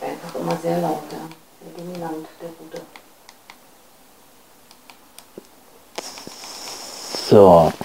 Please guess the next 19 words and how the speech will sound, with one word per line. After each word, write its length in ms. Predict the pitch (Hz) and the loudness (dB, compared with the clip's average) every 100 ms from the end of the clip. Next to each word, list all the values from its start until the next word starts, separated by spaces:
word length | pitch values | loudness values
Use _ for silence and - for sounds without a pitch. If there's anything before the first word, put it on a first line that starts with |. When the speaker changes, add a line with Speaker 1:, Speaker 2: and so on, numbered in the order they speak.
| - - - - - - - - - - - | -2 0 2 2 2 -2 -10 -14 -14 -16 -12
Speaker 2:
Jetzt 160 | - - | -6 8
sollte 280 | 104 101 95 | 10 10 10
der 140 | - - | 10 10
Unterschied 540 | 208 180 180 - 127 - | 10 12 8 8 2 6
vielleicht 400 | 131 120 120 - | 10 12 10 10
schon 140 | 185 | 10
mal 100 | 151 | 12
behoben 400 | 143 135 156 202 | 12 12 12 12
sein. 260 | 156 160 170 | 12 10 10
Und 100 | 139 | 10
jetzt 120 | 131 | 10
versuche 420 | - 113 139 143 | 8 10 10 10
ich 140 | 143 - | 8 10
alles 220 | 135 - | 10 10
mal 180 | 139 - | 6 10
insgesamt 560 | 247 208 170 143 143 196 | 10 12 10 10 8 6
noch 140 | 135 | 6
ein 180 | 139 131 | 6 6
bisschen 440 | 214 196 - 208 | 4 4 8 8